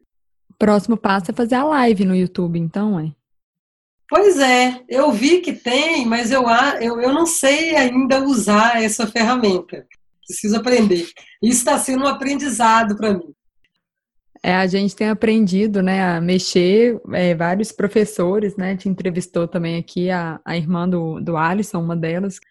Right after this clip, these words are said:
Speaker 1: e ela falou, assim, que vindo pro, pro online, ela levou um susto, que ela não sabia mexer direito nas ferramentas, né?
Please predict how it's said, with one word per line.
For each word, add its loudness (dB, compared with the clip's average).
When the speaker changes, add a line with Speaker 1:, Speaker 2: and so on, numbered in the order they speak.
Speaker 1:
e -2
ela 2
falou, 0
assim, -4
que -8
vindo -2
pro, 0
pro 2
online, 2
ela 2
levou 2
um 2
susto, -2
que -4
ela 2
não 2
sabia 2
mexer 2
direito 2
nas 0
ferramentas, -2
né? -6